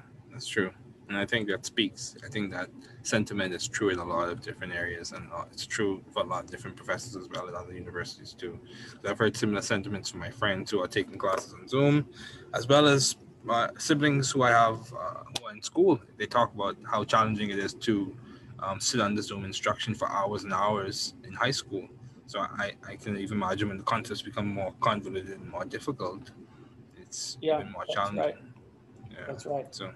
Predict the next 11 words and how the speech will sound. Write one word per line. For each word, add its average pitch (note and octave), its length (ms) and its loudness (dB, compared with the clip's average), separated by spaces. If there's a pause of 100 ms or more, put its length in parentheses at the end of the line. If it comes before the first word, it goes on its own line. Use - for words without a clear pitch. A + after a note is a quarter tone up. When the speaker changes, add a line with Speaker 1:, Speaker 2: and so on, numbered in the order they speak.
(100)
Speaker 2:
Um, F3+ 380 6
and G#3 160 4
so, A#3+ 480 6
so A3+ 460 2
I, A3+ 220 2 (100)
I've B3 200 8
also D#4 400 8
heard C#4 260 4
the B3+ 140 6
opposite A#3+ 640 6
though. D3+ 340 -2